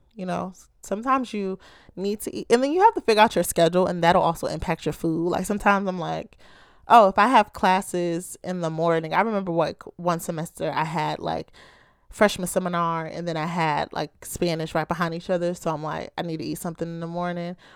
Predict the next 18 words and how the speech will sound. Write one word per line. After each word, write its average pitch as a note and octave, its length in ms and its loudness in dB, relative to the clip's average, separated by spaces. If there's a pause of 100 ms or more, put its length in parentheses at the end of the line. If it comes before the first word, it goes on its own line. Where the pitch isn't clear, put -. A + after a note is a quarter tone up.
Or A3 60 -4
sometimes - 380 0
if - 60 -14
you G3 60 -4
have G3+ 120 4
that D#3+ 140 2
little F3 440 2
dip F#3+ 200 0
in G3 100 -4
between E3+ 340 -4
class E3+ 500 0
in F3 120 -8
your D#3+ 180 0
room, E3+ 460 -2
it's - 200 -8
like D#3+ 160 -6
my D#3+ 140 -4
room F3 640 -4